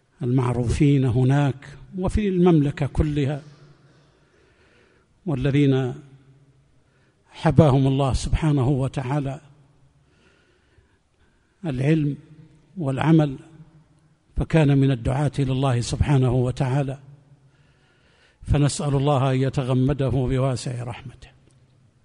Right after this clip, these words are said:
درسنا هذه الليلة يدور حول المحنة الثالثة لنبي الله يوسف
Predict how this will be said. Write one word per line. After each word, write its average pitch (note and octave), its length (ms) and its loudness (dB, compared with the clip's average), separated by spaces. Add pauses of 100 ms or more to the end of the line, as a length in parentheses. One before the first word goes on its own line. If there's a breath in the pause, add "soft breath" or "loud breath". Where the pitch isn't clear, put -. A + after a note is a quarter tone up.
(1900)
درسنا E3+ 420 0
هذه D#3 360 0
الليلة E3 480 0 (3500 soft breath)
يدور D#3 440 2
حول E3 680 0 (1120)
المحنة D3+ 640 2
الثالثة C#3+ 760 -2 (1400)
لنبي D3 520 2
الله C#3 320 0
يوسف - 840 -2